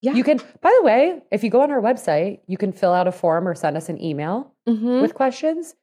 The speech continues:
Speaker 2: You can always D M us on Patreon because we usually get back quickest on there. And you can D M us on Instagram. We are very slow to respond to Instagram D Ms. Please be patient with us.
Speaker 1: Mm-hmm. That we don't util-, utilize our website as much as we should. I mean, we get those emails, but I'm saying we don't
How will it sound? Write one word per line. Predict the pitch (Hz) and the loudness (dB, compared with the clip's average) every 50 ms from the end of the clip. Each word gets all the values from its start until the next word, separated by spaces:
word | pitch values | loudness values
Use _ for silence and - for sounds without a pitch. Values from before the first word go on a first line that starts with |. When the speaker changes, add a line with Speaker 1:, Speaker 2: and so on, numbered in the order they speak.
| _ _ | _ _
Speaker 2:
You | - 190 | -8 -4
can | - 202 | -2 0
always | 190 190 185 185 | 0 0 0 0
D | 190 185 170 | 0 0 0
M | 165 | 0
us | 175 165 - | -2 -2 -4
on | 180 160 | -6 -4
Patreon | 156 160 151 - - 185 208 240 269 | -4 -6 -6 -6 -6 -8 -6 -6 -6
because | 262 - 185 - | -6 -6 -8 -8
we | 156 147 | -8 -8
usually | 139 139 147 160 160 | -8 -8 -6 -6 -4
get | 156 156 143 | -4 -4 -4
back | - 143 139 - | -4 -6 -6 -6
quickest | - - 151 - 156 - | -8 -10 -10 -10 -10 -8
on | 165 151 139 143 | -8 -8 -6 -6
there. | 139 139 147 180 | -8 -6 -6 -6
And | 202 - 175 165 | -6 -6 -6 -6
you | 170 | -6
can | 170 165 | -8 -6
D | 156 175 165 | -4 -4 -2
M | 160 | -2
us | 170 165 160 - | -2 -4 -4 -4
on | 127 143 151 | -4 -4 -4
Instagram. | 147 143 - - 208 214 220 | -6 -8 -6 -4 -4 -4 -2
We | 202 214 | -4 -4
are | 214 214 | -4 -2
very | 208 254 247 254 247 | 0 0 0 0 -2
slow | 247 - 247 240 | -4 -4 -4 -4
to | 240 | -2
respond | 226 226 208 - 233 226 220 196 | -4 -4 -6 -6 -8 -8 -6 -6
to | 190 | -6
Instagram | - 160 160 151 - - 165 156 156 | -6 -6 -8 -10 -10 -8 -8 -8 -6
D | 151 160 156 | -6 -6 -6
Ms. | 147 151 160 156 - - _ _ _ | -6 -6 -8 -12 -16 -20 _ _ _
Please | - 196 185 185 | -6 -6 -4 -4
be | 190 185 | -4 -4
patient | 185 180 151 - 175 156 | -2 -2 -2 -2 -4 -8
with | 156 151 160 | -8 -6 -6
us. | 160 170 - - - _ _ _ _ _ _ _ _ _ _ _ - | -8 -8 -10 -12 -18 _ _ _ _ _ _ _ _ _ _ _ -18
Speaker 1:
Mm-hmm. | 185 180 202 190 190 190 _ _ _ _ | -12 -10 -10 -10 -10 -12 _ _ _ _
That | 254 254 254 - | -6 -6 -6 -4
we | 226 294 370 | 0 0 2
don't | 415 466 508 466 269 | 2 2 2 2 0
util-, | 247 285 339 - - - - | 0 0 -2 -4 -4 -4 -2
utilize | 226 247 247 277 269 254 240 220 | -2 0 0 0 0 0 0 0
our | 220 202 | -2 -2
website | 180 - 196 214 - 185 165 156 147 | -2 -2 -2 -2 -2 -4 -4 -4 -2
as | - 170 165 | -4 -4 -4
much | 160 165 160 - | -6 -8 -8 -8
as | 165 156 | -8 -6
we | 160 160 | -6 -6
should. | 151 - 170 156 - | -6 -4 -4 -2 0
I | 196 | 0
mean, | 208 208 190 | 0 2 0
we | 190 190 | 0 0
get | 180 208 214 - | 0 0 0 0
those | 196 180 160 | 0 -2 0
emails, | 175 180 165 165 | -2 -2 -2 -2
but | 170 165 | -4 -4
I'm | 160 | -4
saying | - 180 175 | -4 -4 -4
we | 170 170 | -2 -2
don't | 180 180 - | -4 -4 -6